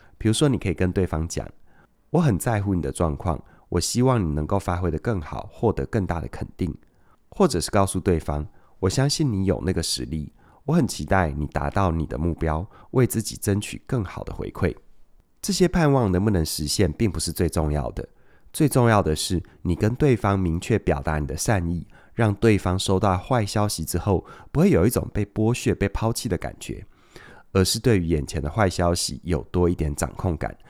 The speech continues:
进而稳定自己的情绪。所以我跟你复盘一下哦，说坏消息的三个步骤：第一个，承接对方的情绪；第二个，诚实说明现在的问题；最后第三个，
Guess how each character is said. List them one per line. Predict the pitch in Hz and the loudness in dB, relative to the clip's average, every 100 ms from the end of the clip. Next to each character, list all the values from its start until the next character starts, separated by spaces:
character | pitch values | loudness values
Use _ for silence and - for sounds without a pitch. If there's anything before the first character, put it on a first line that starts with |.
| - - | -18 -6
进 | - 147 | -2 2
而 | 90 - | 2 0
稳 | 92 71 | -2 -2
定 | 90 87 | -2 -2
自 | - | -4
己 | |
的 | 71 60 | -6 -6
情 | - - | -8 -10
绪。 | - 78 - - _ _ _ _ - - - - | -8 -8 -10 -20 _ _ _ _ -20 -20 -20 -4
所 | - | 4
以 | 113 | 6
我 | |
跟 | 90 | 6
你 | 95 | 2
复 | 82 113 | 2 -2
盘 | - 76 | 0 -4
一 | |
下 | 69 87 | -2 -2
哦， | 65 50 - - - - | -2 -4 -10 -20 -20 -6
说 | - 143 | 0 2
坏 | 139 135 | 2 2
消 | - 113 | 2 0
息 | - 78 | 2 -2
的 | |
三 | 78 117 | 0 -2
个 | 120 | -2
步 | 90 85 | -4 -4
骤： | 76 78 - - _ | -2 -2 -2 -12 _
第 | - 98 | -2 0
一 | |
个， | 85 - - - - | 0 -2 -8 -20 -12
承 | - 80 | -4 -2
接 | 87 101 | 0 0
对 | 101 107 | 2 2
方 | 87 85 | 2 -2
的 | |
情 | 69 - 58 | -2 -6 -8
绪； | - 73 55 _ _ _ _ | -8 -10 -10 _ _ _ _
第 | 123 | 8
二 | 104 | 8
个， | 53 - _ - | 4 -10 _ -4
诚 | - 117 | 0 0
实 | - 104 | 2 0
说 | - 110 | 2 2
明 | 98 | 2
现 | 80 104 90 | 0 0 0
在 | 87 | 0
的 | 78 | -2
问 | 85 76 | 0 0
题； | - - - - - - | -4 -12 -18 -20 -20 -4
最 | 104 | -2
后 | 85 | 0
第 | 78 78 | 0 -2
三 | - 78 | -2 -2
个， | 80 57 | -2 -6